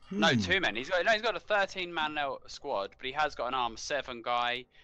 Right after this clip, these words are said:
Speaker 1: and there's a Agi busted lineman, and he's just, he's just keeping those guys around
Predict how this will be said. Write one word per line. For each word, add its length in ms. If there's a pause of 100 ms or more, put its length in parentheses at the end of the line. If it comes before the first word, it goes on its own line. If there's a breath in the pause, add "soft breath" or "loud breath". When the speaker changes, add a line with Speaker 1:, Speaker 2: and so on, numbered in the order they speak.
(140 loud breath)
Speaker 1:
and 80
there's 220
a 280
Agi 320
busted 380
lineman, 600 (300 loud breath)
and 100
he's 100
just, 220
he's 240
just 240
keeping 400
those 180
guys 320
around 680